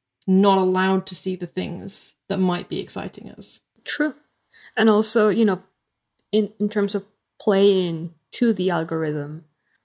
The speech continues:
Speaker 2: that's that old thing of, like, doesn't matter if it's good or ba-, or bad, if it generates a reaction,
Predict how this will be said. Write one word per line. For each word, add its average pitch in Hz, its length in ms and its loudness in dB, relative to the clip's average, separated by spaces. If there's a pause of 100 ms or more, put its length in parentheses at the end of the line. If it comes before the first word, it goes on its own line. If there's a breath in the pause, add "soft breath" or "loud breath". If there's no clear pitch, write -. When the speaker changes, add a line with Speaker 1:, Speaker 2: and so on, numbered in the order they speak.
(180)
Speaker 2:
that's 185 380 0
that 185 260 -4
old 175 320 -2
thing 170 240 -2
of, 156 160 -6
like, 147 400 -6 (260)
doesn't 196 220 2
matter 196 160 2
if 190 100 -4
it's 190 120 -2
good 196 180 4
or 170 80 -4
ba-, - 280 -8
or 175 100 0
bad, 175 400 2
if 185 180 -2
it 190 60 2
generates 175 520 0
a 175 60 -4
reaction, 160 800 -6